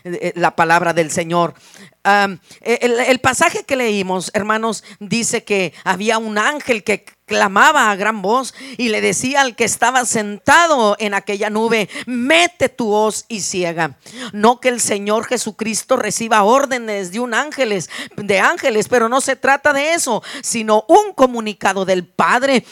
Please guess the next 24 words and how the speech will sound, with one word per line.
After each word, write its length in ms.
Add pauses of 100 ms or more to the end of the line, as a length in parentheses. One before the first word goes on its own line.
(160)
diciendo: 640
"Mete 640
la 200
hoz, 360 (160)
el 240
tiempo 800
ha 80
llegado, 580 (160)
la 260
hora 280
de 160
cegar 580 (460)
está 560
con 240
nosotros". 800 (260)
Ahora, 440 (160)
en 180
esta 640
tarde, 440 (220)
quiero 240
decirles 540
lo 100
siguiente. 640 (400)
Cuando 500